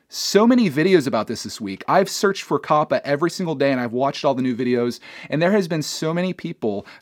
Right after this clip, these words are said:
both in the Lego space and in the toy space, and just in general, that have come through and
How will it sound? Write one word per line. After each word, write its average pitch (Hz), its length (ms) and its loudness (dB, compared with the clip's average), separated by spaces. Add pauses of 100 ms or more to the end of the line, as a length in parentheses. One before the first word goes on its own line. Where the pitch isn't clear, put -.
(140)
both 196 220 2
in 214 80 2
the 175 80 2
Lego 165 260 4
space 180 440 -2
and 147 100 -2
in 123 80 0
the 113 80 0
toy 156 280 -2
space, 170 420 -2
and 127 80 -2
just 185 180 -4
in 160 140 0
general, 139 480 0 (380)
that 151 100 0
have 151 160 0
come 202 180 2
through 170 360 2
and 135 340 2